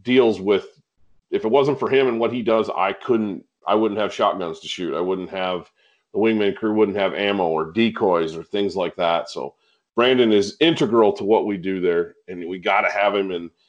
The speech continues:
he's a great guy. So I appreciate him taking some time and visiting with us. That was awesome. We had a lot of fun, and the only thing better, I think, than maybe sitting down and having a conversation with Brandon is going hunting with Brandon. He and I have been fortunate enough to share some pretty good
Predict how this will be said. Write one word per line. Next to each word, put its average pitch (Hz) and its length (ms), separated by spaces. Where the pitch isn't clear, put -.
he's 90 160
a 92 60
great 82 260
guy. 87 400
So 76 400
I 110 80
appreciate 131 480
him 120 180
taking 117 300
some 104 140
time 113 360
and 95 120
visiting 107 420
with 110 140
us. 120 160
That 85 160
was 92 120
awesome. 98 400
We 98 120
had 92 100
a - 20
lot 90 200
of - 100
fun, 127 300
and 87 160
the 113 120
only 135 160
thing 127 240
better, 123 280
I 110 80
think, 123 280
than 110 160
maybe 113 180
sitting 98 300
down 113 180
and 107 80
having 107 180
a 95 40
conversation 110 720
with 135 180
Brandon 139 380
is 90 480
going 113 240
hunting 85 240
with - 180
Brandon. 76 380
He 104 100
and 101 100
I 92 60
have 90 120
been 90 160
fortunate 98 420
enough 90 200
to 92 80
share 92 240
some 87 240
pretty 110 280
good 95 360